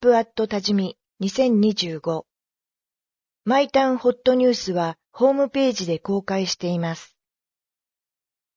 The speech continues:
一月十二日、令和七年、消防出初め式。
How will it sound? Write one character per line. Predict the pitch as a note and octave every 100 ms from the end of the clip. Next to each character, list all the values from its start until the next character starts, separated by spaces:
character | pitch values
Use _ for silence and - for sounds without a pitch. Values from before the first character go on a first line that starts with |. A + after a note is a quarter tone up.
| -
一 | G#3+ C#4+
月 | D4 D4 B3+
十 | G#3+ A#3+
二 | A#3+ A#3
日、 | A3 G#3 G3 F3+ _ _ _ _ _ _ _ -
令 | C4 C#4+
和 | B3 G3+
七 | F#3+ A3+
年、 | A3 E3+ D#3 _ _ _
消 | - - B3 B3+
防 | A#3+ A#3
出 | A3 G3+
初 | G#3
め | B3 A#3+
式。 | - - D3+